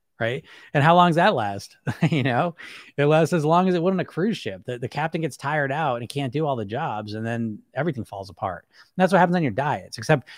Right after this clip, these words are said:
in that situation, the crew never really left. And then they come back and just start doing their job the same way. Okay? That's what happens with your diet. You, you force, you force yourself to change your behavior for a little bit, but then you stop. And then what do you do? You go right back to doing exactly what you were doing before. Nothing changed at all.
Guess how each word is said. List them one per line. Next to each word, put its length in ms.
in 160
that 180
situation, 440
the 60
crew 420
never 200
really 220
left. 380
And 100
then 60
they 80
come 100
back 120
and 80
just 100
start 140
doing 100
their 100
job 220
the 40
same 180
way. 540
Okay? 160
That's 180
what 60
happens 160
with 80
your 60
diet. 420
You, 120
you 160
force, 460
you 80
force 340
yourself 220
to 80
change 180
your 60
behavior 300
for 100
a 40
little 180
bit, 240
but 60
then 120
you 80
stop. 580
And 140
then 160
what 80
do 60
you 80
do? 200
You 120
go 100
right 320
back 220
to 40
doing 180
exactly 360
what 80
you 80
were 60
doing 240
before. 420
Nothing 420
changed 460
at 100
all. 380